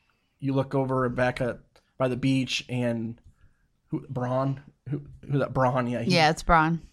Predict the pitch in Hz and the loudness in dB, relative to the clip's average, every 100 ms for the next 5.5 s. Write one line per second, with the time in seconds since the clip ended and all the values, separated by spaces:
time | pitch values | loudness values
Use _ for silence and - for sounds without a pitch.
0 | _ - 139 127 139 143 131 113 131 123 | _ -2 0 2 0 -2 -4 -2 -2 0
1 | 117 123 120 120 127 123 120 117 117 _ | -2 -2 -6 -6 -2 0 0 -4 -8 _
2 | - 175 160 143 143 123 135 120 123 127 | -10 -2 4 4 2 -4 -4 -4 0 2
3 | 123 120 120 _ _ _ 131 127 127 117 | 2 -2 -6 _ _ _ -4 -2 -2 -4
4 | 123 127 131 131 127 127 120 110 - 117 | -4 -2 -2 -2 -2 0 -2 -2 -4 -2
5 | 120 117 120 107 107 | 0 -2 -6 -6 -8